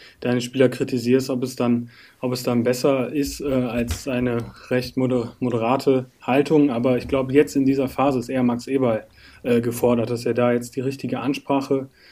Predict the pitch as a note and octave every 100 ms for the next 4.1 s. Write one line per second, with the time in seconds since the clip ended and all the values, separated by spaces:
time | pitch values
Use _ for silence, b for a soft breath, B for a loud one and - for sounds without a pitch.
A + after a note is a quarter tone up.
0 | b b C3 - D3+ D3+ D3 C#3 B2 A#2+
1 | C#3+ C#3 D#3+ D#3 C#3+ C3 C3 D3+ D3+ D3+
2 | C3+ C#3+ C3+ C3+ C#3 C3+ A#2 B2+ C3 B2
3 | C#3+ - A#2+ A#2+ A2 A#2 A#2+ B2 B2+ -